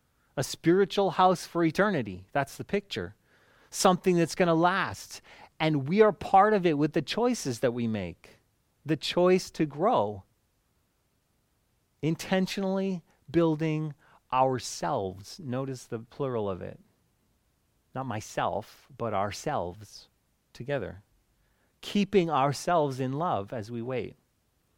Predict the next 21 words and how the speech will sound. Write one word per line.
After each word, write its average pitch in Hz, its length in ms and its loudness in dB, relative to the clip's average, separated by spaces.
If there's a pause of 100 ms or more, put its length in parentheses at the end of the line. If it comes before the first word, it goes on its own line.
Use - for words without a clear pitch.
(340)
Because 156 300 0
the 175 100 2
environment 170 640 2
we're 127 160 -4
in 117 200 -2
matters, 104 420 -4
and 151 140 0
the 190 140 -2
input 190 500 4 (300)
that 135 200 -2
we're 139 280 4
allowing 147 600 2
in, 165 180 0
it 127 80 0
matters. 131 920 -2 (580)
And 156 320 2
the 151 80 2
choices 151 720 0
you 117 80 -2
make 104 320 -4 (160)
matter. 175 480 -6